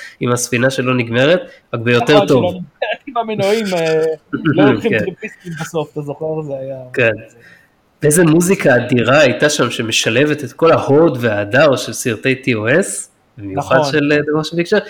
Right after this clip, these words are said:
Speaker 1: עם המוזיקה של Lower Decks, עם הנעימה של Lower Decks.
Speaker 2: שגם
Speaker 1: ו-
Speaker 2: היא בעצמה רפרנס לסוג הזה של מוזיקה.
Speaker 1: כן, ו-, ו-, ו-, וכל
Speaker 2: אבל
Speaker 1: הלנס
Speaker 2: המוזיקה
Speaker 1: פלייר
Speaker 2: נהדרת ב-Lower Decks, אני חייב לציין, נהדרת.
Speaker 1: לגמרי,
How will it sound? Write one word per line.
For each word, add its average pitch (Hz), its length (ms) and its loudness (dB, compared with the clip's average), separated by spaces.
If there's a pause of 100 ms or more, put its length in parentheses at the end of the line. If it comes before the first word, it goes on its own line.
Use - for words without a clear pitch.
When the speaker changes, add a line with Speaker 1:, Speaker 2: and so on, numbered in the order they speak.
(180)
Speaker 1:
עם 127 120 2
המוזיקה 135 420 2
של 117 260 -2
Lower 113 320 -2
Decks, - 480 -4
עם 113 80 -6
הנעימה 110 420 -2
של 120 180 -6
Lower 113 240 -4
Decks. 156 240 -6 (460)
Speaker 2:
שגם 196 300 0
Speaker 1:
ו- 202 60 0
Speaker 2:
היא 269 320 2
בעצמה 185 720 0 (300)
רפרנס 151 760 -6
לסוג 147 380 -8
הזה 139 140 -8
של 143 160 -12
מוזיקה. 123 380 -14 (720)
Speaker 1:
כן, 110 220 0 (460)
ו-, 120 140 0 (460)
ו-, 117 60 -2 (160)
ו-, 127 60 0 (100)
וכל 131 200 2
Speaker 2:
אבל - 100 6
Speaker 1:
הלנס 143 180 6
Speaker 2:
המוזיקה 160 240 0
Speaker 1:
פלייר 127 200 4
Speaker 2:
נהדרת 156 360 0 (440)
ב-Lower 143 480 -4
Decks, 135 200 -10
אני 147 100 -10
חייב 151 140 -4
לציין, 139 380 -6 (260)
נהדרת. 143 360 -2
Speaker 1:
לגמרי, 147 400 2